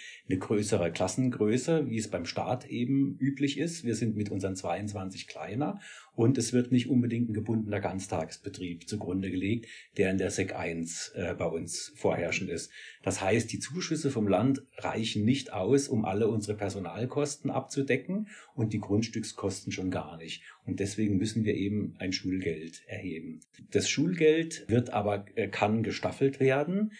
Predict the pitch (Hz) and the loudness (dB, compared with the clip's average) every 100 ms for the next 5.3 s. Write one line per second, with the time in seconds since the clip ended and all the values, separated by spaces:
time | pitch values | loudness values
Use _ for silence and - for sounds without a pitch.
0 | - - - 104 104 101 - - - 127 | -20 -10 -2 2 4 2 -6 -18 -6 -4
1 | - 151 - 123 110 104 120 113 127 110 | 2 2 4 4 6 4 2 4 4 4
2 | 101 101 90 - 104 113 185 185 - 123 | 4 4 2 2 2 4 4 0 2 2
3 | 135 135 156 165 - 123 113 104 104 101 | 4 4 4 4 2 -2 0 0 0 -2
4 | - - 92 87 82 90 - 82 - 78 | -2 -2 -4 -6 -8 -6 -6 -10 -10 -10
5 | 73 156 | -10 -12